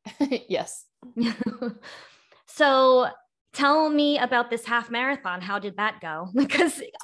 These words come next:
Speaker 2: you didn't start at, with a five K or even a ten K. You went right for the half. How, how did that go?
Speaker 1: It went really well, actually. I mean, I was a college kid, so I feel like your body can just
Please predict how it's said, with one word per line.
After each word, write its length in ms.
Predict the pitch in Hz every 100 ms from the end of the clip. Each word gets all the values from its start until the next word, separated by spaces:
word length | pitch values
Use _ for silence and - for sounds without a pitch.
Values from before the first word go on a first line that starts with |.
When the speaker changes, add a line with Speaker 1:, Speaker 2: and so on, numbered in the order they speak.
| -
Speaker 2:
you 180 | 254 254
didn't 220 | 311 330
start 320 | - 320 349
at, 160 | 214 302
with 160 | 311 302
a 60 | 302
five 200 | 302 302
K 360 | - 262 269
or 80 | 269
even 180 | 262 269
a 80 | 262
ten 240 | 262 247
K. 140 | 240 214
You 140 | 226
went 180 | 226 220
right 180 | 233 233
for 120 | 226
the 100 | 220
half. 300 | 202 190 185 _ - -
How, 280 | - 214 214
how 240 | - 220 214
did 160 | 214
that 180 | 208 185 -
go? 280 | 135 208 214 _ _ _ _ _ _
Speaker 1:
It 200 | 285 302
went 380 | 240 233 415 508 -
really 440 | 214 277 370 339
well, 400 | 202 190 180 127
actually. 420 | 156 - - 202
I 60 | 196
mean, 320 | 220 220 220 -
I 140 | 226
was 160 | 254 247
a 40 |
college 540 | - 165 170 196 196 -
kid, 300 | 247 226 220
so 100 | 202
I 120 | 196
feel 260 | 214 226
like 280 | 233 240 233
your 120 | 208
body 560 | 196 175 170 180 190 190
can 180 | - 185
just 540 | 175 156 180 - -